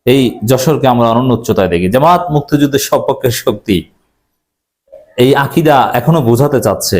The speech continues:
এই মুক্তিযুদ্ধের এইভাবে প্রেজেন্ট করে। যাই হোক দর্শক, এই দৃশ্যগুলো সত্যি চমৎকার। সাতখোলা গাড়িতে আমিরে জামাত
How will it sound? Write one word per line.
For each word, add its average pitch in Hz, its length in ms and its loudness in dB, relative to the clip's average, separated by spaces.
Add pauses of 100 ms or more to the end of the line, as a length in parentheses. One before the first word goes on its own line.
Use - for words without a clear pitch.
(120)
এই 107 140 2
মুক্তিযুদ্ধের 110 760 0 (400)
এইভাবে 127 360 4
প্রেজেন্ট 92 420 0
করে। 87 120 2
যাই 139 160 2
হোক 175 120 2
দর্শক, 165 340 0 (600)
এই 113 100 2
দৃশ্যগুলো 147 440 2
সত্যি 143 360 0
চমৎকার। 127 680 -2 (1080)
সাতখোলা 160 1120 0 (140)
গাড়িতে 120 640 0 (580)
আমিরে 120 340 2
জামাত 113 520 0